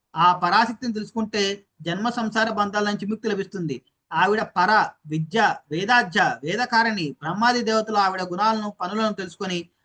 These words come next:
అసంఖ్యాకంగా దివ్యనామాలు కల్పించారు. అకారం మొదలు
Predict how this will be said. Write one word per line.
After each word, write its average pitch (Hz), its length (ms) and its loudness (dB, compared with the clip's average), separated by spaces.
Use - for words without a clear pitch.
అసంఖ్యాకంగా 214 760 -2
దివ్యనామాలు 220 580 0
కల్పించారు. 160 580 -8
అకారం 208 400 4
మొదలు 233 300 0